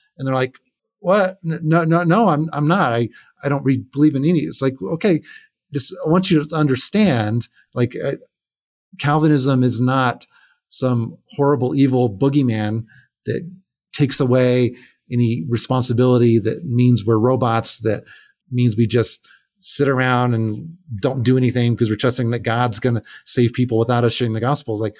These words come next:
all those are caricatures. But what we want to accomplish with this series, help you to understand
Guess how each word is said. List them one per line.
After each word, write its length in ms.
all 100
those 180
are 80
caricatures. 880
But 180
what 420
we 100
want 200
to 80
accomplish 380
with 200
this 180
series, 340
help 220
you 140
to 160
understand 760